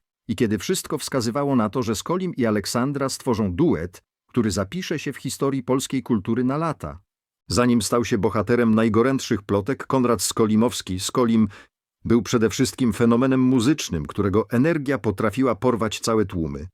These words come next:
Jego wejście do świata disco polo nie było cichym debiutem, wręcz przeciwnie,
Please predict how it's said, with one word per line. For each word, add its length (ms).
Jego 220
wejście 340
do 100
świata 340
disco 320
polo 220
nie 140
było 240
cichym 420
debiutem, 520
wręcz 240
przeciwnie, 580